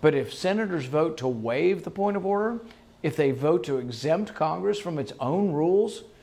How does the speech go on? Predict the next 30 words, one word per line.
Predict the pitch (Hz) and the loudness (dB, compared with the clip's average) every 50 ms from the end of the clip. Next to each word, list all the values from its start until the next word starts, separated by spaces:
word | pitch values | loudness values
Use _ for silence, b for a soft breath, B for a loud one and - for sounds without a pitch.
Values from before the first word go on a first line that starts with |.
| B B B | B B B
requiring | 131 131 110 - - 135 139 156 180 202 202 | -6 -6 -4 0 2 2 4 4 2 0 0
that | 190 160 147 | 0 0 0
we | 151 147 | -2 -2
be | 139 147 139 | -2 -4 -4
good | 120 127 - 160 180 175 175 | -4 -2 2 2 2 2 0
stewards | - - - 190 190 190 196 208 190 175 | -8 -6 -2 0 0 2 0 0 -2 -6
of | 135 113 | -6 -2
taxpayer | 135 147 160 165 - - 190 175 170 170 | 0 0 0 0 -2 -4 -2 0 0 2
dollars, | 170 165 165 175 185 190 202 202 - - B B B B B B B B B B _ _ _ _ _ _ _ _ _ _ _ - | 2 0 0 0 0 -2 -4 -4 -8 -14 B B B B B B B B B B _ _ _ _ _ _ _ _ _ _ _ -6
then | 127 127 127 | -4 -2 -2
these | 120 165 214 233 226 | 0 0 -2 -2 -2
senators | - - 180 202 214 190 131 113 110 110 113 117 - - - - B B B B B | -2 -2 0 0 0 0 -2 -4 -4 -6 -6 -6 -8 -10 -10 -12 B B B B B
should | - - - 135 127 127 - | -12 -6 -4 -4 -4 -4 -4
tell, | - 175 175 190 190 202 | 0 2 2 2 2 0
quit, | - - - - 208 - - - 160 | -4 -10 -4 -2 -2 -2 -2 -6 -10
you | 156 147 | -8 -8
know, | 151 156 156 | -6 -6 -4
they | 156 175 175 | -2 -2 -2
need | 185 202 180 | -2 -2 -2
to | 180 165 | -2 -4
stop | - - - - - 190 196 226 240 - - | -4 -4 -6 -2 -2 0 0 0 -4 -6 -6
telling | - 170 180 180 208 233 220 156 | -4 -2 0 0 0 0 -2 -2
people | 147 143 131 120 - 131 131 139 135 135 B B B B B | -2 -2 -4 -2 -2 -2 -2 -2 -2 -4 B B B B B
something | - - 165 165 160 180 175 160 147 | -6 -2 0 0 0 0 -4 -2 -2
that | 143 123 - - | -2 -2 0 0
they | 131 123 123 | 0 0 0
know | 123 131 135 147 151 147 139 | 0 2 2 2 2 0 -2
is | 123 107 127 | -4 -4 -2
not | 127 123 131 - - - | -2 -2 -2 -2 -4 -8
true. | - 156 180 175 151 123 104 107 | -4 -2 0 0 0 -2 -4 -6